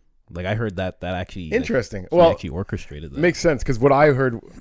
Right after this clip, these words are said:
Speaker 2: <clears throat> I didn't, I didn't, I didn't dive deeper into it to find out, but, uh, they said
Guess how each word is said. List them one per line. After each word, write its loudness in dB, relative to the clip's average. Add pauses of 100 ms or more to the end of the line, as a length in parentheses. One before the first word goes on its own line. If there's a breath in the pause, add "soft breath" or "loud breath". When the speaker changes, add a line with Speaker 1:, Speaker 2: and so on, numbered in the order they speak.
(140)
Speaker 2:
<clears throat> -6
I 8
didn't, 2
I 4
didn't, 0
I 0
didn't -2
dive 2
deeper -2
into -2
it -4
to -8
find -2
out, 4
but, -4 (340)
uh, -2 (1300)
they 0
said 2